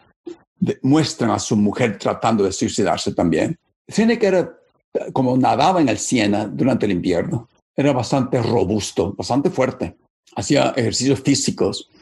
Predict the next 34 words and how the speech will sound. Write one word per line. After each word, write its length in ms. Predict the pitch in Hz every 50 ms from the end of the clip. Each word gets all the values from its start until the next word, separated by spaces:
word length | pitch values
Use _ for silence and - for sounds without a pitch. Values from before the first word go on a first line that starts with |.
| - - - - _
Así 200 | - 139 - 208
que 100 | - 214
duró 320 | 180 120 123 147 135 156 170
mucho 280 | 180 180 170 175 -
tiempo 320 | - - - 175 156 143 107
<laughs> 40 | -
para 180 | 143 - -
que 120 | - 156 139
suicidarse, 640 | - 156 139 - - 117 107 120 139 127 - 101 87
supuestamente. 760 | 87 98 - 120 107 - - 101 90 80 - - - - - - _ - _ _ _
Eh, 240 | - 135 120 120 117
seguía 360 | - - 123 117 127 135 131
una 200 | 123 120 117 113
dieta 340 | 104 107 123 120 98 120 120
frugal, 800 | - - 117 104 90 - 98 92 92 123 139 117 92 98 101
vege-, 300 | - 95 98 98 - 101 -
vegetariana, 840 | 90 104 101 98 98 - 95 92 98 95 82 82 92 92 80 170 - _ _ _ _ _
base 340 | - 104 104 - - 117 101
de 160 | 92 92 90
pan 300 | - _ - 117 110 107
y 80 | 110
fruta, 580 | 104 - - 131 117 98 - - - - - - _ _ _ _ _ _ -
a 220 | 117 117 117 -
pesar 480 | - 135 120 - - 139 123 110 104 - -
que 320 | - 160 127 101 - - _ _ _ _ _ _ _
tenía 340 | 120 104 104 107 110 107 113
asma 320 | 117 110 - - 110 101
y 80 | 98 98
bronquitis 560 | 98 98 92 87 - - 123 90 - 110 92
permanentemente. 880 | - - 92 85 95 104 104 98 - 104 139 175 156 - - 82 - - _ - - _ - - - - - - - - - _
Entonces, 680 | _ - 165 175 170 - 165 139 120 - - - _
cortarse 680 | _ - 147 147 127 120 - - 196 208 190 - - 226
las 240 | 196 180 135 117 107
venas 680 | 180 151 117 95 82 - - - - - - - _